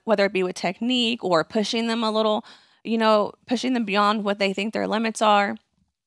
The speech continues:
And then also for those that may be a little newer, and so making sure that they're coaching to make sure that they're staying safe.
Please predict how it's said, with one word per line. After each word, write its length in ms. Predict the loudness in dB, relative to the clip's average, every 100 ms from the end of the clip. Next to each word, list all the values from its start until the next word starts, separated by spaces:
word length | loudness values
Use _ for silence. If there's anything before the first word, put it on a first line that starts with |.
| _ -2
And 220 | 2 2
then 160 | 2
also 340 | 2 2 4 2
for 160 | 2
those 360 | 2 4 4 2
that 140 | -2
may 140 | 0 0
be 100 | 2
a 40 |
little 200 | 2 0
newer, 500 | 0 -2 0 0 -2 -6 _ _ _ _
and 220 | -4 -4 2
so 220 | 4 6
making 300 | 2 -2 -4
sure 220 | 0 0
that 140 | 2
they're 180 | 0 0 2
coaching 320 | -2 0 -4
to 60 | -4
make 100 | -6
sure 100 | -6
that 100 | -8
they're 100 | -8
staying 340 | -6 -8 -8
safe. 580 | -2 2 4 4 0